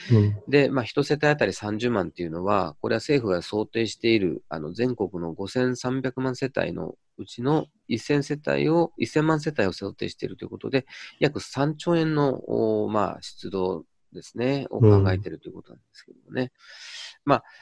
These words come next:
Speaker 2: あのー、まあ、若干ですね、じゃあその要件はっていうと、例えば夫婦二人だったら二十五万円みな-、未満とするとか、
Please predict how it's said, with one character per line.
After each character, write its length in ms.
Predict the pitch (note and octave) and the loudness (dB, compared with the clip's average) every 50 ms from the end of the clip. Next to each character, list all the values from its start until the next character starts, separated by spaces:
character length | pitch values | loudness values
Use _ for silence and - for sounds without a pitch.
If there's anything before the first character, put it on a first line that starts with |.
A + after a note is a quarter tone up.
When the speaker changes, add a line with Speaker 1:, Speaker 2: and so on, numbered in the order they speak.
| - - - - | -20 -20 -16 -4
Speaker 2:
あ 160 | - C3 B2+ | -2 0 2
の 800 | B2 B2 A#2+ A#2+ A#2 A2+ A2 A2 G#2+ G#2 G#2 G#2 G2+ G2+ G#2 G2 | 4 4 4 4 4 2 2 2 2 0 0 0 -2 -2 -4 -4
ー、 40 | - | 2
ま 100 | C3 C#3 | 2 2
あ、 40 | B2 G#2 - | 2 2 0
若 180 | - C3+ C3 | 0 -2 -2
干 180 | - - F#3+ F#3+ | 2 0 2 2
で 80 | C3 | 2
す 140 | - - - | -2 -2 -4
ね、 320 | G2 G2 G2+ G2+ G2+ F#2+ F#2+ | -2 0 0 0 0 -2 -4
じ 100 | G2+ G2+ | -6 -8
ゃ 20 | |
あ 20 | G2 | -10
そ 140 | - - A2+ | -6 -4 -2
の 80 | A2 | 2
要 220 | G#2+ B2 C#3+ D#3 D3+ | 4 4 4 4 4
件 200 | - G3 F3 A#2+ | 4 4 6 6
は 100 | F#2 E2 | 4 2
っ 20 | - | 0
て 100 | - F2 | -6 -8
い 40 | F2 | -8
う 40 | |
と、 260 | - - A2 G2 - - | -4 -4 -4 -4 -4 -4
例 140 | A2 - - | -6 -2 0
え 40 | C#3+ | 2
ば 180 | A#2+ G2 F#2+ _ _ _ _ _ _ - | 2 2 0 _ _ _ _ _ _ 0
夫 180 | - D#3 D3+ | 2 2 2
婦 240 | B2+ - G#2+ F#2+ F2+ | 2 2 -2 -2 -2
二 260 | - - - A2 G#2+ | -2 -4 0 0 2
人 200 | A2 A2 G#2+ - _ _ _ - | 2 2 0 -2 _ _ _ -2
だ 120 | - B2+ | -2 -2
っ 60 | - _ _ | -2 _ _
た 100 | - F#3+ | 2 4
ら 180 | F#3 C#3 F2+ - | 6 6 4 4
二 160 | - A2+ A#2+ A2+ | 2 -2 -2 0
十 180 | A2 G2+ F#2 | 0 -2 -2
五 120 | F2+ F#2 F#2+ | -2 -2 -2
万 200 | F#2+ G2 G2 G2 | -2 -2 -2 0
円 60 | G2+ | -2
み 80 | G#2+ | 0
な-、 120 | G#2 F#2+ F2 | 0 0 -2
未 200 | - A#2+ A#2 A2+ | 0 -2 0 0
満 220 | A2 F#2+ E2+ D#2 | 0 0 -2 -2
と 100 | - F2+ | -8 -12
す 160 | F2 - - | -12 -12 -10
る 140 | F2+ G2 F#2+ | -10 -10 -10
と 140 | - F#2+ F#2 | -8 -10 -12
か、 400 | _ - E3 D#3+ C#3+ A#2 - - | _ 0 2 4 4 2 0 -4